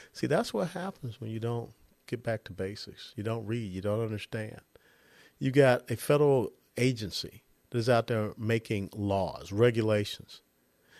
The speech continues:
because they're violating the very basics and the fundamentals of our representative democracy. This should be going through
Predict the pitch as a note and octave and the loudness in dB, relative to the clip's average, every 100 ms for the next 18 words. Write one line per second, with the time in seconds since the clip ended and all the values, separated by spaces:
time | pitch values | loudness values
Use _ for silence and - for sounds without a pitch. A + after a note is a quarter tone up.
0 | - - C#3+ D3 A#2+ D#3 D3+ B2 C3+ G3 | -6 2 6 8 10 10 10 8 6 6
1 | D#3+ G#2+ G#2+ A#2 A2+ G2+ C3 C#3 C3+ G2+ | 4 4 2 -2 -4 0 4 4 4 2
2 | G2 C3 D#3 - G#2+ - G#2+ G#2 - C#3 | 4 4 4 -2 -6 -6 -4 -4 2 2
3 | B2 A#2+ E3+ A#2+ A#2+ - - - C3 C3+ | 4 2 2 2 -2 -10 -16 0 6 8
4 | C#3 C3+ C3+ C3+ C3 A#2+ A#2 C3+ D#3+ - | 8 6 2 2 2 0 2 2 2 -2
5 | - G2 - - A2+ F3+ A#3 G3+ E3 B2 | -8 -8 -14 0 8 8 8 2 2 4
6 | B2+ B2+ B2+ - B2+ C3+ | 4 4 2 4 6 6